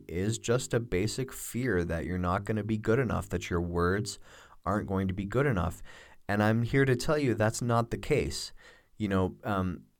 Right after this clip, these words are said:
I think I've said this before, that when you write your first book, it might not be good enough to publish. And that's totally fine if your first book isn't good enough to publish. But you know what? You know what's,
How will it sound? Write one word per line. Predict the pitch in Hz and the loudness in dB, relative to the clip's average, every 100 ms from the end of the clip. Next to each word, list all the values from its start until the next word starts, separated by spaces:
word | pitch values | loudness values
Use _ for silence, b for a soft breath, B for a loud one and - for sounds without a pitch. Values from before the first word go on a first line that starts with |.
| _ _ _ _ _ | _ _ _ _ _
I | 110 120 | 0 2
think | 123 - 156 | 0 0 4
I've | 131 117 | 6 6
said | 139 123 | 4 2
this | 110 | 0
before, | - - - 139 127 120 | -4 -8 -2 2 4 4
that | 110 104 | 4 2
when | - 107 | 0 -2
you | 107 | 0
write | 104 104 | 4 2
your | 58 95 | 2 -4
first | 107 98 101 | -2 -2 0
book, | 101 98 | 0 0
it | 82 | 0
might | 92 90 | -2 -2
not | 95 | -2
be | 98 | -2
good | 95 90 | 0 0
enough | 87 85 | 0 -4
to | - | 0
publish. | - 78 65 - - - - | 2 2 -2 -6 -10 -14 -6
And | 101 | 0
that's | 113 135 - | 2 2 0
totally | - 143 127 113 | 0 2 4 2
fine | 113 123 110 87 82 | 0 2 2 2 -2
if | - 92 - | -6 -8 -2
your | 95 | -2
first | 98 110 107 - | 0 2 0 0
book | 113 101 98 - | -2 0 0 -2
isn't | 92 92 80 | -4 -2 -2
good | 90 | 0
enough | 87 82 | 0 -2
to | - | -2
publish. | 76 87 73 73 - | -2 0 0 -4 -4
But | - 90 | -2 0
you | 117 | 0
know | 123 143 | 0 2
what? | 143 156 165 - B B B B | 4 2 2 -4 B B B B
You | - 104 | -2 4
know | 117 135 | 4 4
what's, | 123 127 123 - | 6 4 4 -8